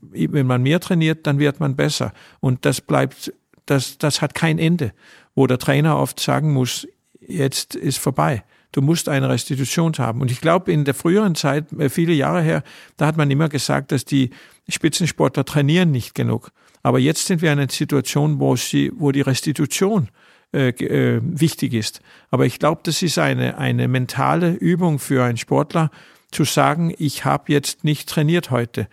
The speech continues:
kann ich immer noch gut sein?“ Äh, st-, äh, statt zu sagen, „Ja, das wird dich einfach besser me-, machen, wenn du diese Restitution hast.“ Und man kann sagen, das Bindegewebe wie die Sehnen braucht, nein, keine Stimulation jeden Tag.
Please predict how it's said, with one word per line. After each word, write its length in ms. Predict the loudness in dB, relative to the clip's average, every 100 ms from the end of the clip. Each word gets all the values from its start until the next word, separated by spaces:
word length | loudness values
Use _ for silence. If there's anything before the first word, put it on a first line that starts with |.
| _ _
kann 180 | -2 0
ich 160 | 0 2
immer 200 | 2 2
noch 240 | 0 0
gut 220 | 0 0
sein?“ 360 | 0 -2 -2 -6 -14 -20 _ _
Äh, 520 | 0 2 2 2 0
st-, 220 | -4 -6
äh, 200 | -2 -2
statt 300 | 0 -2 -2
zu 80 | -4
sagen, 380 | 0 2 2 0
„Ja, 320 | 0 0 -2 -6 _
das 200 | -8 -2
wird 160 | -2 -2
dich 180 | -4 -2
einfach 400 | -2 0 -4 -2
besser 320 | 0 0 0
me-, 240 | -2 -4
machen, 440 | -2 -2 -2 -6 -8 -12 -20 _
wenn 140 | 0
du 120 | 2 0
diese 280 | 0 0
Restitution 520 | 0 -2 -4 -2 -4 -2
hast.“ 100 | 0
Und 160 | 0
man 140 | 0 0
kann 140 | 0
sagen, 260 | 0 -2 -2
das 160 | -4
Bindegewebe 720 | 0 0 0 0 0 2 0 -2 -10 -20 _ -2
wie 180 | 0
die 100 | 0
Sehnen 480 | -2 0 2 2 0 -6 -18 _
braucht, 440 | -6 0 2 0 -4 _ -12 -2
nein, 240 | 0 0
keine 300 | 0 0 0
Stimulation 640 | 0 0 0 0 0 2
jeden 260 | 2 2 0
Tag. 360 | -2 -4 -6